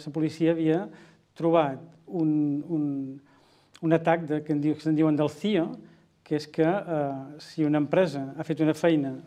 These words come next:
a un tercer, a un segon, hi ha un tercer que s'interposa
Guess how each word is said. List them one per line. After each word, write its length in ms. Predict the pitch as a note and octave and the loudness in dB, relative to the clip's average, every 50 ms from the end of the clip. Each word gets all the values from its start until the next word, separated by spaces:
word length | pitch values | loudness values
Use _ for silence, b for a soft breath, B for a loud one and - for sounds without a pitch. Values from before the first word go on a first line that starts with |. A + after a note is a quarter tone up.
| - E3+ | -10 -8
a 100 | D#3 C#3+ | -6 -4
un 200 | C#3+ C#3 C#3 C3+ | -4 -4 -4 -4
tercer, 320 | - D3+ C#3+ C#3 - - F3 | -2 -2 -2 -2 -2 0 2
a 40 | D#3 | 2
un 100 | D3 - | 2 4
segon, 480 | - E3 D#3+ F#3 G3 F#3+ G#3 A#3+ C4+ C4+ - b b b b b b b b b b b _ - | 4 4 4 6 4 2 0 -4 -8 -8 -10 b b b b b b b b b b b _ 0
hi 100 | E3 D#3 | 2 4
ha 60 | D#3 | 4
un 80 | D#3 D3+ | 4 2
tercer 300 | - D#3+ D#3+ D#3+ F#3 E3 | 2 0 0 2 0 -2
que 60 | E3 E3 | -2 -2
s'interposa 720 | - F3 D#3 D#3+ F3+ E3+ - - G3 G3 F#3 D#3+ E3 E3+ | -2 -2 0 2 2 0 4 4 4 4 4 2 -2 -4